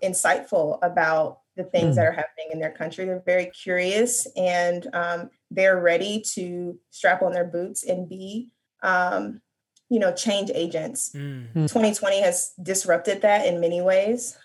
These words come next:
Speaker 1: um, because learning is being lost and communities, um, are being negatively impacted by covid, by
Speaker 3: Mm.
Speaker 1: our great reckoning with racial injustice over the summer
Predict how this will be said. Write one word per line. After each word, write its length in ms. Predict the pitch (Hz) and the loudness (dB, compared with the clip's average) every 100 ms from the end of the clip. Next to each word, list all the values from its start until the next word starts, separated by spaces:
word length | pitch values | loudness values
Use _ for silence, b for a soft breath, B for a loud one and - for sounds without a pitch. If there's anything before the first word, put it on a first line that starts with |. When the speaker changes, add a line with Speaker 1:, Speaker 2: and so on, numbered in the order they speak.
| - | -4
Speaker 1:
um, 480 | 175 175 - 202 190 | -2 -2 -6 -8 -12
because 240 | 196 180 | -8 -6
learning 280 | 170 170 170 | -4 -2 0
is 180 | 180 202 | -2 -2
being 260 | 175 170 165 | 0 0 0
lost 540 | 156 156 175 - - - | 0 -2 -4 -6 -10 -8
and 480 | 175 175 175 180 - | -6 -4 -6 -8 -10
communities, 880 | 185 175 175 175 202 196 190 - b b b _ | -8 -6 -6 -6 -10 -10 -8 -10 b b b _
um, 340 | 196 190 190 - | -4 -2 -4 -2
are 140 | 196 | 0
being 380 | 190 180 175 175 | 0 0 0 2
negatively 480 | 175 180 185 175 175 196 | 0 0 -4 -6 -4 -2
impacted 600 | 190 185 180 180 170 - _ _ - | -2 0 -2 -2 -6 -8 _ _ 0
by 160 | 180 | 2
covid, 640 | 185 - 160 151 165 - - - | 2 2 0 0 -2 -4 -8 0
by 280 | 208 185 | 2 2
Speaker 3:
Mm. 60 | 202 | 2
Speaker 1:
our 300 | 185 180 - _ | 2 0 -4 _
great 260 | 190 180 170 | 0 2 0
reckoning 480 | 170 180 170 170 | 0 0 -2 0
with 180 | 175 175 | 0 -2
racial 380 | 190 165 165 175 | -2 -2 -2 -4
injustice 500 | 165 165 160 - 165 | -2 -2 -2 -4 -2
over 160 | 170 165 | 0 0
the 80 | |
summer 540 | 165 - 170 160 160 | -2 -2 -2 -2 -4